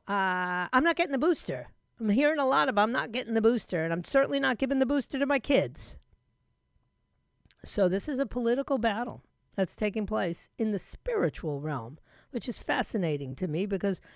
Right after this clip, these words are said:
I've always got one foot in the spirit and one foot in the world. And so I'm really positioned very well to see what's going on. And I could tell you right now,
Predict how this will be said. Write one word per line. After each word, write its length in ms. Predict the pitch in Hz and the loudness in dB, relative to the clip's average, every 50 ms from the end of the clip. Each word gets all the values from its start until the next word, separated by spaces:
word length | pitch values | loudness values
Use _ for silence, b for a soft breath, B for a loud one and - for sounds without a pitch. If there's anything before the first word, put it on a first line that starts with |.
| b b _ | b b _
I've 120 | - 294 | 0 2
always 160 | 269 247 233 208 | 4 4 4 4
got 180 | - 208 165 | 2 0 2
one 240 | 160 190 233 254 240 | 2 2 2 2 0
foot 380 | - - 240 208 208 220 - b b b b b | -2 0 2 2 2 0 -2 b b b b b
in 100 | 220 196 | -2 0
the 100 | 190 170 | 0 0
spirit 480 | - - - - 311 381 226 180 190 180 | -2 -4 -4 -2 0 4 4 4 4 4
and 160 | 175 165 170 | 2 0 0
one 200 | 185 196 202 196 | 0 0 0 -2
foot 260 | - - 202 190 - - - _ _ _ | -2 -2 -2 -2 -2 -4 -12 _ _ _
in 240 | 185 175 160 156 151 | 0 0 2 2 0
the 100 | 151 147 | 0 2
world. 540 | 165 220 277 294 160 - - - - - b b b b b b b b | 6 6 6 6 6 2 -2 -8 -18 -20 b b b b b b b b
And 160 | 214 196 175 - | -6 -6 -6 -4
so 360 | - 214 196 180 170 175 - - | 0 0 2 2 2 0 0 -2
I'm 200 | 202 269 320 214 | -2 0 0 2
really 280 | 220 240 220 165 151 - _ _ _ _ | 2 2 2 0 0 -2 _ _ _ _
positioned 600 | - 214 165 151 190 240 - - 220 180 156 139 | 6 6 6 4 0 0 0 0 0 0 0 0
very 220 | - 202 233 339 | 0 0 2 2
well 260 | 285 175 190 220 202 156 | 2 2 2 2 2 0
to 120 | - 165 | -2 -6
see 180 | 151 - - 226 | -6 -2 -4 -2
what's 220 | 185 180 170 - | -2 -2 -4 -4
going 320 | - - 180 175 165 160 170 | 0 0 2 2 2 0 -2
on. 160 | 190 214 139 | -2 -2 -4
And 100 | 131 147 | -4 -6
I 80 | 165 175 | -6 -6
could 160 | - 196 - | -6 -8 -8
tell 220 | - - 247 277 | -6 -6 -4 -2
you 160 | 285 285 269 | -2 -2 -2
right 240 | 262 233 220 233 175 | 0 0 -2 -2 -2
now, 360 | 185 196 190 160 139 151 160 | -4 -2 -2 -2 -4 -6 -10